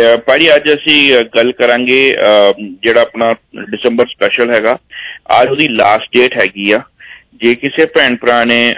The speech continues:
ਆਪਣੀ ਮਾਰਗੇਜ ਕਰਾਉਣੀ ਹੈਗੀ ਆ for flipping purpose, ਅਸੀਂ ਉਹਨਾਂ ਦੀ ਪੂਰੀ ਮਦਦ ਕਰ ਸਕਦੇ ਹਾਂ। ਅਸੀਂ ਅੱਠ ਲੱਖ ਦੀ ਪ੍ਰਾਪਰਟੀ ਵੀਹ ਹਜ਼ਾਰ ਡਾਲਰ ਡਾਊਨ ਦਬਾ, ਅਹ, ਪਾ ਕੇ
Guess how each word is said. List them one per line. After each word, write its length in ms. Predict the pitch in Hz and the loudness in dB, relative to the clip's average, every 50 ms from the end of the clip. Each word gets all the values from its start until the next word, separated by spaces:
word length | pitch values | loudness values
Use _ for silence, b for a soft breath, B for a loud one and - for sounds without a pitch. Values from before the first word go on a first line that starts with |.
| - - | -6 -10
ਆਪਣੀ 540 | - - 113 120 120 117 117 113 113 - - - - | -12 -8 -6 -4 -2 -2 -2 -2 -4 -4 -8 -12 -12
ਮਾਰਗੇਜ 500 | 98 101 107 110 113 - - 131 135 135 | -6 -2 2 2 2 2 2 0 -2 -2
ਕਰਾਉਣੀ 420 | - - 135 120 113 117 120 120 117 | -2 -2 -4 -2 0 0 0 -2 -2
ਹੈਗੀ 260 | 98 - 107 110 107 | -4 -4 -2 0 0
ਆ 80 | 107 | 0
for 240 | 107 - - 101 98 | 0 0 -2 -2 -2
flipping 560 | - _ _ _ - 131 127 127 160 160 160 | -2 _ _ _ -2 -2 -2 0 -2 -2 -2
purpose, 680 | 151 143 131 110 - - - 101 101 98 - - - _ _ _ _ _ b b b b b _ _ _ _ - - | -2 -2 -2 -2 -2 -2 -4 -4 -4 -4 -4 -8 -20 _ _ _ _ _ b b b b b _ _ _ _ -6 -6
ਅਸੀਂ 260 | 113 - - 135 131 | -4 -4 -6 -6 -6
ਉਹਨਾਂ 260 | - 131 123 123 120 120 | -4 -4 -2 0 0 0
ਦੀ 100 | 127 123 | 0 -2
ਪੂਰੀ 320 | - - 135 135 139 143 | -4 -4 -2 0 0 2
ਮਦਦ 220 | 131 123 120 120 | 2 2 2 2
ਕਰ 200 | 117 - 117 113 - - | 0 -2 -2 -2 0 0
ਸਕਦੇ 260 | 117 104 110 113 110 120 | -2 0 0 0 0 0
ਹਾਂ। 200 | 131 147 - - _ B B B B B B B B - - | 0 -2 -4 -8 _ B B B B B B B B -4 -4
ਅਸੀਂ 220 | - - 135 131 - - - 131 | -2 -2 -4 -4 -2 0 0 0
ਅੱਠ 160 | 147 - - | 0 0 -2
ਲੱਖ 260 | 151 139 135 139 135 135 | -2 0 0 -2 -2 -4
ਦੀ 140 | 127 123 | -6 -6
ਪ੍ਰਾਪਰਟੀ 680 | 117 - 113 107 104 98 117 117 117 131 131 135 135 - - 110 92 90 95 - - 120 | -4 0 0 0 0 0 -2 -4 -2 0 0 0 0 -2 -6 -12 -20 -20 -20 -14 -6 -2
ਵੀਹ 240 | 127 151 175 170 | 0 2 2 2
ਹਜ਼ਾਰ 280 | 156 147 135 131 123 120 | 2 2 4 2 2 2
ਡਾਲਰ 260 | 117 113 107 110 107 | 2 2 0 0 0
ਡਾਊਨ 340 | 107 104 104 104 107 110 107 | -2 0 0 0 0 -2 -2
ਦਬਾ, 280 | 101 101 104 104 107 107 | -2 0 2 2 2 0
ਅਹ, 580 | - _ _ _ _ - 123 120 113 107 101 104 - - | -2 _ _ _ _ -6 -2 0 0 0 0 -2 -2 0
ਪਾ 160 | 104 101 104 | 0 0 0
ਕੇ 320 | - - - 123 120 117 | -2 -6 -8 -8 -8 -8